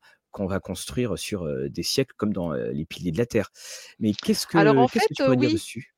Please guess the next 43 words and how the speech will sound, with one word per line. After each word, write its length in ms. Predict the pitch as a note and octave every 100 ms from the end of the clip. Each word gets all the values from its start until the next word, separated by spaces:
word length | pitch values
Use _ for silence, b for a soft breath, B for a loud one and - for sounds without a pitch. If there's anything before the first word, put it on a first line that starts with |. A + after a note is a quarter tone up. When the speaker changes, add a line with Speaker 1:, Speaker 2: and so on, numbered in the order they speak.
| _
Speaker 2:
le, 200 | G#3+ A#3+
le, 240 | G#3 A#3 G#3+
le, 220 | A3 G#3+
la, 220 | G#3+ G3+
il 60 | G3
y 80 | G#3
a, 60 | -
il 80 |
y 60 | G3+
a, 100 | G#3
en 80 | G3+
fait, 200 | G#3 G4
la 100 | A3+
fiction 340 | - - - E4+
historique, 640 | C4 - C4 A3 D4 - - - _ _ _ _ _ _ _
enfin, 140 | - - _ _ _ _ _ _
historique, 540 | E3+ - G3+ F3 G#3+ E3+
heu, 100 | D#3
bon, 100 | D#3
avec 300 | - C#3+ F#3
des 140 | G3 G#3+
guillemets, 400 | C4+ F4+ G#4+ C4+
hein, 140 | D4+ B3
mais 160 | G3+
la, 140 | F#3 D#4
Speaker 1:
Mmh. 60 | -
Speaker 2:
oui, 140 | D4+ D#4
la, 100 | -
la 100 | F#3+
fiction 320 | G#3+ A3 B3
à 80 | G3 - _ _ _
prétention 480 | - E4+ E4 D4+ -
historique, 340 | C#4 - A#3 -
qui 80 |
se 80 | -
présentait 400 | - - B3+ A#3+
comme 140 | G3+ E3+
du 100 | D#3+
roman 240 | G3+ G#3
historique, 420 | F#3 F#3 G3+ - B B B F3+
a 80 |
vraiment 280 | F#3+ C#4+ G#4
dominé 480 | D4+ D#4 D4+ C#4 D#4